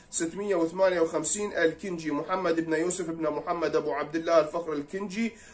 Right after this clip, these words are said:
محدث من الشافعية،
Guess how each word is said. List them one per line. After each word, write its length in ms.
محدث 840
من 380
الشافعية، 1120